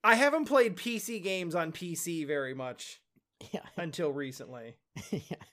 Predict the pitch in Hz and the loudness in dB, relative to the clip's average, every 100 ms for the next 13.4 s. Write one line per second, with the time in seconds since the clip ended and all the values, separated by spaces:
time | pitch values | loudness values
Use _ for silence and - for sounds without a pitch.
0 | - 196 240 262 226 151 156 139 - _ | -20 -10 -4 -2 0 2 0 0 -10 _
1 | _ _ _ - - - - 196 - - | _ _ _ -16 -10 -8 -4 -6 -6 -12
2 | - _ _ _ - 156 190 151 180 175 | -20 _ _ _ -12 -6 -2 0 0 0
3 | 170 160 143 135 139 139 151 139 131 123 | 0 -2 -4 -4 -8 -6 -6 -6 -6 -6
4 | 127 - 131 131 135 147 135 131 139 143 | -6 -8 -6 -6 -6 -6 -6 -6 -8 -6
5 | 139 170 135 139 127 117 139 - 131 123 | -8 -8 -10 -8 -8 -8 -14 -12 -12 -10
6 | 120 - - - - - - 208 - 175 | -12 -12 -14 -12 -12 -14 -10 -12 -10 -2
7 | 160 233 233 196 196 190 - - 165 202 | 2 4 4 2 2 0 -6 -8 0 4
8 | 196 175 135 135 151 165 190 214 226 214 | 4 2 -2 -6 0 4 4 2 -2 -4
9 | 208 - _ _ _ _ 160 170 175 160 | -8 -14 _ _ _ _ -6 0 0 0
10 | 131 139 190 233 247 208 214 208 185 165 | -4 2 4 6 4 6 6 6 4 4
11 | 139 151 147 127 110 - _ _ _ _ | 0 -2 -2 -4 -8 -18 _ _ _ _
12 | - 156 151 147 151 143 135 160 175 165 | 0 6 6 6 6 6 2 4 6 6
13 | 151 147 143 143 | 8 8 8 6